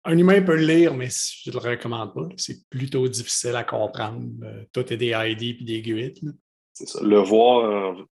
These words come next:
Speaker 2: le voir en visuel, c'est intéressant, mais, mais quand on... quand vient le temps de devoir, euh, régler des conflits de merge, ça, c'est, c'est, c'est moins ag-, c'est moins agréable.
Speaker 1: Et, euh, Swift U I, ça vient-tu avec des, encore là, des nouvelles composantes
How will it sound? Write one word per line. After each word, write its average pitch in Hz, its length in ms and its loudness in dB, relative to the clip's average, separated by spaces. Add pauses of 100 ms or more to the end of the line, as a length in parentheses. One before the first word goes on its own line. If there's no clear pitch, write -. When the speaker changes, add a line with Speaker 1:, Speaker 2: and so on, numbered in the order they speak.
Speaker 2:
le 110 100 -4
voir 117 240 4
en 107 60 4
visuel, 107 420 2
c'est 110 140 -6
intéressant, 101 640 -6
mais, 92 460 -6 (680)
mais 95 220 -2
quand 101 220 0
on... 95 280 0
quand 104 120 0
vient 101 160 0
le 92 80 -6
temps 104 160 0
de 101 100 0
devoir, 95 480 0
euh, 92 240 -4
régler 101 220 -2
des 104 120 2
conflits 101 440 -2
de 104 40 0
merge, 101 460 -2
ça, - 180 -12
c'est, - 280 -10
c'est, - 260 -12 (140)
c'est - 160 -6
moins - 200 2
ag-, 90 140 -4 (100)
c'est 135 80 2
moins 143 120 6
agréable. 104 400 4 (500)
Speaker 1:
Et, 151 320 2
euh, 143 140 2
Swift 196 260 -2
U 202 80 0
I, 220 180 2
ça 170 140 -4
vient-tu 151 340 -6
avec 170 300 -4
des, 143 500 -6
encore 151 220 -10
là, 160 80 -2
des 147 120 -4
nouvelles 143 200 -2
composantes 151 600 -4